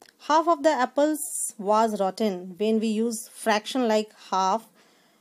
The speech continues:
one third, one fourth, then the verb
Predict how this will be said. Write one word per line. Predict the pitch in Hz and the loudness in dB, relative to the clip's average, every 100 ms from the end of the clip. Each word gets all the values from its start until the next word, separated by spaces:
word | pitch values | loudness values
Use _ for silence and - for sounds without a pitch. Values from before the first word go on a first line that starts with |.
| _ _ _ - | _ _ _ 0
one | 240 311 | 2 2
third, | - 240 254 196 | 2 2 2 2
one | 233 262 | 0 0
fourth, | - 226 247 - _ - | 0 -2 -2 -6 _ -8
then | 202 226 240 | 0 2 4
the | 233 240 262 269 _ - | 4 4 2 -2 _ -12
verb | 226 180 269 302 | -8 2 4 4